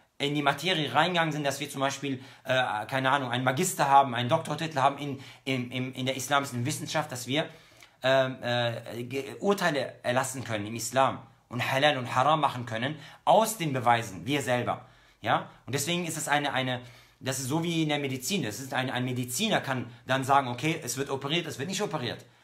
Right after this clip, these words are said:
Und nicht eine Krankenschwester entscheidet das. Ja?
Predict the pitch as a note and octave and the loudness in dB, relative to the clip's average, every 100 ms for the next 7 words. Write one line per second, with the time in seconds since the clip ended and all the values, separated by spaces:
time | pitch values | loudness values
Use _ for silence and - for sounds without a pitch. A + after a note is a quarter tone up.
0 | _ C3+ D#3 - C#3+ C#3 - A3 F#3+ A#2+ | _ -4 -2 0 -2 -2 0 0 0 -4
1 | A#2+ - G#2+ A2+ A2 F#2+ F2+ E2+ - _ | -4 -2 -4 -2 -4 -4 -6 -12 -14 _
2 | _ _ _ - G#2 C#3+ - | _ _ _ -8 -2 -2 -2